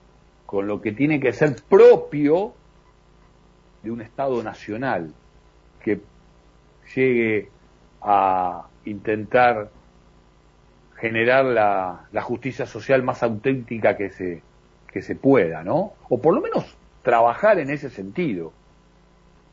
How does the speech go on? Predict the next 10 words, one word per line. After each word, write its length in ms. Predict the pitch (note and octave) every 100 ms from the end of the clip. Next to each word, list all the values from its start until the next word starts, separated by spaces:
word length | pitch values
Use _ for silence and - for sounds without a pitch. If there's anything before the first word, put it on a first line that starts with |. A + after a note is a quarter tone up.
| _ _ -
Eh, 460 | A#2+ A#2+ A#2+ A2 - - -
y 100 | C3
esto 500 | D#3+ - C#3+ B2+ A2
siempre 460 | - - C#3 A#2+ A#2+
hay 60 | G#2+
que 80 |
aclararlo, 760 | A2 - A2 C3+ A#2 F2+ F#2 F#2+
¿no? 200 | A2+ C3
No 100 | A#2+
implica 920 | B2+ A#2 - C3+ D3 D3 C3 B2 A#2